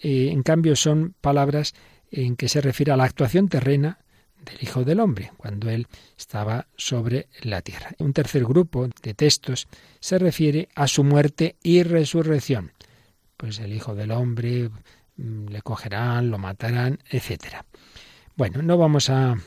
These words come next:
a entrar en un párrafo, unos párrafos que dedica aquí Benedicto dieciséis a esas discusiones, a esos autores que dicen, bueno, que esos son, eh, textos que añaden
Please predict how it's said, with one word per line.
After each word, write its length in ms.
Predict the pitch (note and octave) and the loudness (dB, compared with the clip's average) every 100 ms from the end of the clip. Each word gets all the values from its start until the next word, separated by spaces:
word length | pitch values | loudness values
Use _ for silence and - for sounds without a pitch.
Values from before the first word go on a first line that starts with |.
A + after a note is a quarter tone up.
| _ - _ _ - | _ -20 _ _ -8
a 200 | B2 A#2 | -6 -4
entrar 340 | A2+ C3 B2 | -2 0 2
en 260 | A#2+ A2+ A2 F#3+ - C3 | 0 -2 -6 -10 -12 -6
un 240 | A#2+ A2 | -4 -4
párrafo, 480 | - A#2+ A#2+ A2 C3+ | -2 -2 -2 -2 -2
unos 260 | B2+ A#2 - | 0 -2 -4
párrafos 440 | A#2 A2+ - A#2 | -4 -4 -4 -6
que 120 | B2 | -6
dedica 380 | A2 A2+ A2+ A2+ | -4 -4 -4 -6
aquí 240 | A2 A#2+ | -6 -4
Benedicto 420 | A#2 A2 A2 A2 A#2 | -2 -2 -4 -4 -6
dieciséis 460 | G#2+ A2 B2+ A#2+ - - _ | -4 -4 -2 -4 -8 -20 _
a 120 | C#3 | -4
esas 280 | B2 B2+ G#2+ | -2 -2 -4
discusiones, 760 | A2+ - C3+ B2 F3+ F3+ E3+ C3 | -4 -4 -4 2 4 4 2 0
a 40 | |
esos 240 | A#2+ A2 A2 | -4 -4 -6
autores 480 | G2 D3+ D#3+ C#3 | -4 2 4 4
que 100 | - | -2
dicen, 260 | A2 - F#2 | -8 -8 -4
bueno, 300 | C#3 E3 A#2 | 2 2 2
que 80 | A#2+ | -4
esos 200 | A#2 A2 | -4 -4
son, 180 | B2 - - - - _ - | -4 -6 -14 -20 -20 _ -6
eh, 240 | B2 A2+ A#2+ A#2 A2 A#2 _ | -4 -4 -6 -8 -8 -12 _
textos 480 | C#3 - - B2 - | 0 0 -2 -4 -2
que 100 | G#2+ | -4
añaden 520 | A2+ B2 B2+ A#2+ | -2 0 0 -2